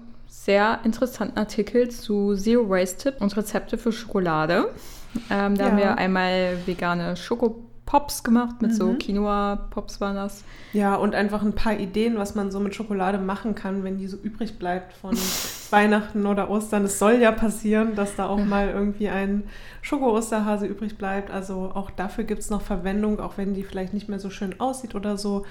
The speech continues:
Speaker 2: und, äh, nicht zum Reinbeißen direkt einlädt, kann man damit auf jeden Fall noch was machen,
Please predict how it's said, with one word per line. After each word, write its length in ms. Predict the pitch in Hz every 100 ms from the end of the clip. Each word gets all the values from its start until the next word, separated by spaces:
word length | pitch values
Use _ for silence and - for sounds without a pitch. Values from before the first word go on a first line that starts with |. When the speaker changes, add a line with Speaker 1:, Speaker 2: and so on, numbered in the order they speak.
| - - - -
Speaker 2:
und, 420 | 196 185 185 -
äh, 220 | 196 185 185
nicht 280 | 196 -
zum 140 | - 185
Reinbeißen 640 | 185 190 208 196 185 208
direkt 400 | 190 190 185 - -
einlädt, 420 | 208 202 196 -
kann 160 | 202 190
man 160 | 185
damit 260 | 185 185 185
auf 140 | 190
jeden 140 | 226 240
Fall 200 | 240 208
noch 120 | 202
was 220 | 202 -
machen, 380 | 190 185 220